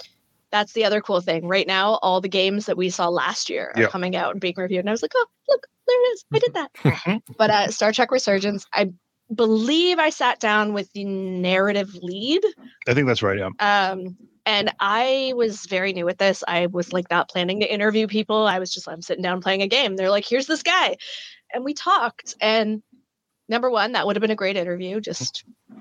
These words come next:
Speaker 1: I will be prepared next time. Just record everyone, and then I'll find out who the hell they are later. <laughs> Um, but he, I think I've talked about this before, but he and I had, like, a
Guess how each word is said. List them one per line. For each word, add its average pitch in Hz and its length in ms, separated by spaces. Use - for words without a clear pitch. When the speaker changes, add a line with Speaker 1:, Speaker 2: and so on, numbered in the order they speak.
Speaker 1:
I 160 120
will 165 100
be 160 100
prepared 175 360
next 175 240
time. 185 180
Just 185 160
record 175 440
everyone, 180 580
and 180 180
then 180 100
I'll 180 120
find 196 260
out 185 120
who 190 80
the 180 100
hell 185 120
they 185 140
are 190 120
later. 185 360
<laughs> - 680
Um, 214 280
but 220 140
he, 220 440
I 196 120
think 202 160
I've 196 80
talked 175 200
about 175 120
this - 120
before, 247 380
but - 280
he 208 260
and 220 100
I 185 140
had, 190 260
like, 175 160
a 135 80